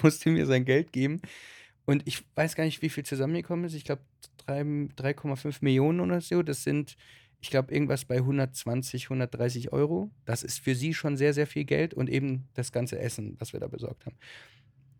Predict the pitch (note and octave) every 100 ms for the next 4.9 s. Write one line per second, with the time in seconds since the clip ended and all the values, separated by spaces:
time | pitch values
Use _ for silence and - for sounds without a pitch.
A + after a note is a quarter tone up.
0 | _ - C3 B2 - B2+ C3+ - _ _
1 | _ - C3+ D3 D#3+ D#3 D3+ E3+ F3 E3
2 | - D#3 E3 D3 D3 C#3+ C#3 C#3 C3 C3
3 | - - - - E3+ F3 E3 E3 D#3 D3+
4 | D3 - C#3 C#3 A#2 B2+ B2 A#2 A2+